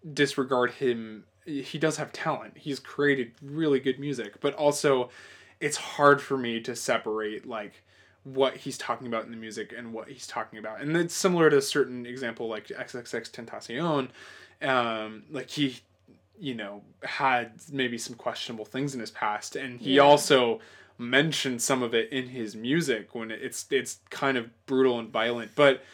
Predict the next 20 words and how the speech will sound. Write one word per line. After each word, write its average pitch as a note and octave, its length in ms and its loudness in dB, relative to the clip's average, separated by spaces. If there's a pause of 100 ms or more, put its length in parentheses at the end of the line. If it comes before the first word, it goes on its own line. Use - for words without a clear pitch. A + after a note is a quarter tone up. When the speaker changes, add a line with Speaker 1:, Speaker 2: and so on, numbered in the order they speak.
Speaker 2:
Yeah. G3 720 -4 (200)
Speaker 1:
he, D3 680 0 (560)
the, E3+ 360 6 (200)
with D#3 240 4
him, F3+ 280 6
the E3 60 2
difference D#3+ 260 2
between D3 260 -4
him, C#3+ 380 -2
I D3 120 8
don't E3 120 4
really C3+ 200 2
listen B2 260 0
to A#2+ 80 -6
him A2+ 60 -10
too B2 160 -10
much, A2 240 -8
but B2 100 2
I B2 80 6
understand, C3+ 920 0